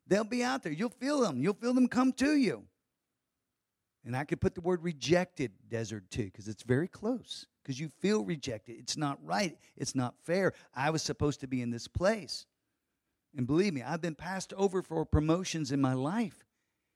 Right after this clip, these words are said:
And I was so hurt by it. And my good friends were the ones who just, not my good friends generally, it's generally other people come near you and say, "You should have been that guy. You should have got that job." Why do they do that?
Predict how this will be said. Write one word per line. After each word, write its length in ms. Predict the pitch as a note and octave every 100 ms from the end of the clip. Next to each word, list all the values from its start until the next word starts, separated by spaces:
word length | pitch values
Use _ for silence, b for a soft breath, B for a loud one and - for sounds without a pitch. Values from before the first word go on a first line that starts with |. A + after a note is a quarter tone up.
| _ _ _ _ _ _ -
And 100 | D3+
I 80 | F3
was 120 | C#3+
so 320 | - A3 G3+
hurt 340 | C3+ G#3+ B3
by 160 | C3+ G#2
it. 160 | G2+ - _ _ _ _ _
And 160 | E3 D#3+
my 140 | D3+
good 300 | D3 B2 C4
friends 420 | - F3 A#3 G3 C3
were 100 | C#3
the 120 | C#3
ones 220 | E3+ D#3+
who 120 | E3
just, 260 | D3 D3+ -
not 220 | D#3 D3
my 80 | A#2
good 240 | G#2+ B2+
friends 320 | - G#2+ A2
generally, 300 | - A2 B2+
it's 160 | B2 -
generally 260 | D3+ C#3+ C3
other 220 | D#3 F3
people 480 | C3 B2 - B2+ - _ _ _ _ _ -
come 180 | C#3+ D3+
near 220 | D#3 A#3
you 420 | F#3+ B2+ C#3+ D#3+ -
and 180 | C#3 C#3+
say, 220 | D#3 D3+
"You 240 | A#2+ B2
should 280 | C#3+ - C#3+
have 140 | C#3
been 220 | B2 D3 F3
that 200 | - -
guy. 200 | G2 F#2+ b b
You 140 | E3+
should 180 | - C#3+
have 80 | C3
got 200 | C3+ -
that 160 | D3
job." 260 | D3 E3+ F#3 _ _ _ _ _ _ _ _ _ _ _ _ _ _ -
Why 140 | A#3+
do 120 | C#4
they 120 | A#3+
do 240 | F#3+ B3 C#4+
that? 260 | G#2+ E2+